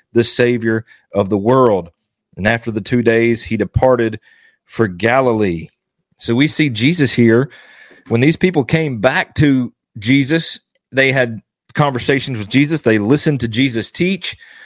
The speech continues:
and they listened to Jesus teach his word. They didn't come back and sing Kumbaya or Reckless Love. They came back and listened to Jesus preach the gospel.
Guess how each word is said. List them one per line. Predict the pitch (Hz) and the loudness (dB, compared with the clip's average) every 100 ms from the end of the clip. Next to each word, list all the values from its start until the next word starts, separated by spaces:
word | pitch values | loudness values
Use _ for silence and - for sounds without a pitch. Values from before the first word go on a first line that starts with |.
| _ - | _ -4
and | 135 | 0
they | 120 | 2
listened | 165 - 240 | 2 0 -2
to | 170 | -2
Jesus | 127 156 151 139 | 0 -2 -2 -4
teach | 151 139 | -2 0
his | 139 | -2
word. | 107 113 101 | 0 0 2
They | 104 | 2
didn't | 160 208 226 180 - - - | 2 0 -4 -8 -12 -20 -4
come | 190 196 | 0 2
back | 156 160 156 | 2 0 -2
and | 135 | -4
sing | - - 160 151 | -2 -2 -2 -2
Kumbaya | - 156 143 139 123 123 127 | -4 0 2 2 2 2 2
or | 113 | 2
Reckless | 123 - 139 - | 2 0 -4 -2
Love. | 113 110 104 | 2 2 2
They | 104 | -2
came | - 170 170 | -2 -2 0
back | 131 127 120 | 0 0 -2
and | 110 | -4
listened | 127 156 190 175 156 | -2 -2 -2 -4 -2
to | - 151 | -2 -2
Jesus | 107 135 135 135 127 | 0 0 2 0 -2
preach | - 147 135 - | -2 -2 -2 -4
the | 139 | -2
gospel. | 123 120 117 - 120 | 0 0 -2 0 0